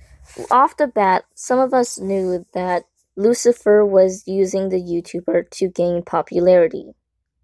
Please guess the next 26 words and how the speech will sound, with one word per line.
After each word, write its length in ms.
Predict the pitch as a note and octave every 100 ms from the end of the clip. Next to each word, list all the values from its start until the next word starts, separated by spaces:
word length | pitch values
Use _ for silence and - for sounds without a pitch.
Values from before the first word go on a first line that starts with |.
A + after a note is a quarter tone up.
| _ _ _ _ _ _
Now, 540 | - A3 A3 A3 A3 A#3 _ _ _ _ -
the 120 | A#3
second 400 | - D4 D#4+ D#4
server 380 | - C4+ B3 B3+
got 340 | A3+ G#3+ -
deleted. 680 | F3+ F3 E3+ E3+ G#3 A#3+ A#3+ _ _ _ _ _
I 80 | -
mean, 160 | F#3 F3+
the 80 | G3
first 380 | - G#3+ G#3+
server 240 | - G#3+ G#3
got 180 | G3 F#3+
deleted 520 | F3+ F3 F3 G3+ G#3
because 380 | - F3+ G3 F3
of 160 | F3 - _
rude 380 | - F3+ F3+ -
people. 540 | - E3 - G3+ C4 - _ _ _ _ _ _ _ _ _
But 240 | A3+ A3+ -
then, 460 | C4+ C4+ E3 - - _ _ _ _ _ _
then, 600 | F3 F3 G#3 F#3+ C3+ - _ _ _ _
the 100 | G3
second 420 | - A#3 - A#3+
server 340 | - F#3+ F#3 F#3
was 260 | F3 F3
made. 500 | F3+ F#3 F3 D#3+ - _ _ _ _ _ _ -
Now, 360 | F#3+ F#3 G3